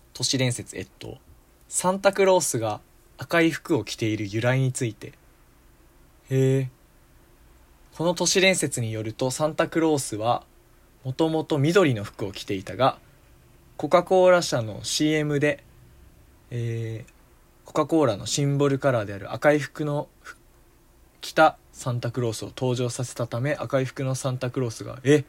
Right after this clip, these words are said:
そうなの？ <clears throat> サンタクロースもともと緑なんですね。な、リンクみたいな感じだったのかな。へえ。え？しかし、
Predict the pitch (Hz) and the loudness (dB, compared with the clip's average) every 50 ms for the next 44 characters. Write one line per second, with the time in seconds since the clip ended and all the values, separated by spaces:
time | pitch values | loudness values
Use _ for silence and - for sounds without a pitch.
0 | - _ - - - 220 220 180 123 101 90 87 95 120 - - _ _ _ _ | -10 _ -8 0 4 4 4 4 2 -2 -4 -8 -14 -14 -14 -18 _ _ _ _
1 | _ _ _ _ _ _ _ _ _ _ _ - _ _ _ _ - _ _ _ | _ _ _ _ _ _ _ _ _ _ _ -20 _ _ _ _ -20 _ _ _
2 | - _ - 240 220 170 127 113 - _ _ _ - - - - 202 220 226 - | -4 _ 6 6 6 6 2 -2 -6 _ _ _ -18 -8 0 2 2 4 4 2
3 | - - 226 220 196 - - 127 110 104 - 165 170 170 170 175 165 160 143 151 | 4 6 6 6 6 4 2 -2 -2 0 2 2 4 4 4 4 2 2 2 2
4 | 170 175 160 127 104 98 - - _ _ _ - - 107 98 92 90 - - - | 4 4 4 2 2 -2 -8 -16 _ _ _ -14 -10 -10 -10 -10 -10 -12 -14 -14
5 | 92 - - - _ - _ _ _ _ _ _ _ _ _ _ _ _ _ _ | -16 -18 -20 -20 _ -20 _ _ _ _ _ _ _ _ _ _ _ _ _ _
6 | _ _ 131 117 - - 170 196 185 - 131 110 107 104 - 95 92 95 - 101 | _ _ -10 -2 2 2 4 4 2 0 -2 -2 -4 -6 -8 -10 -10 -12 -12 -12
7 | 98 98 101 104 104 101 - 95 90 87 - 87 90 90 90 - - _ _ - | -10 -10 -10 -10 -10 -12 -14 -14 -14 -14 -14 -14 -14 -14 -16 -18 -20 _ _ -20
8 | _ _ _ - - _ _ _ _ _ _ _ _ _ _ - 131 131 127 127 | _ _ _ -20 -20 _ _ _ _ _ _ _ _ _ _ -6 -2 0 2 2
9 | 131 127 127 127 131 - _ - _ _ _ - - _ _ _ _ _ _ _ | 2 2 0 -2 -6 -10 _ -20 _ _ _ -20 -20 _ _ _ _ _ _ _
10 | _ _ _ - _ - 113 120 151 196 202 - _ _ _ _ _ _ _ _ | _ _ _ -20 _ -6 -4 -2 -2 -2 -4 -10 _ _ _ _ _ _ _ _
11 | _ _ _ _ _ - - - - 110 - - - 98 - - | _ _ _ _ _ -10 -6 -4 0 0 0 0 0 -2 -6 -8